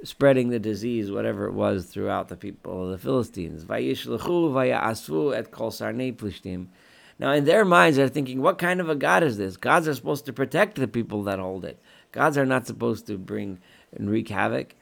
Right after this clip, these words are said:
And the, remember, in the Philistines' minds and their memory,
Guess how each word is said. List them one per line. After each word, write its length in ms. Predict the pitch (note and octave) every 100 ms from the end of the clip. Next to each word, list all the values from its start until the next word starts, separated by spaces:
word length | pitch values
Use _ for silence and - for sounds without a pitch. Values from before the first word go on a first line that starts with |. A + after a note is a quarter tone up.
| _ _
And 160 | - B2+
the, 60 | C3+
remember, 440 | - C#3 F3 F3+
in 100 | D3+
the 100 | C#3
Philistines' 600 | C3 F3 E3 D#3+ D3+ B2
minds 360 | C#3 D#3 E3+ C#3+
and 120 | C#3+
their 120 | C3+
memory, 500 | C3 D#3 E3 E3 F#3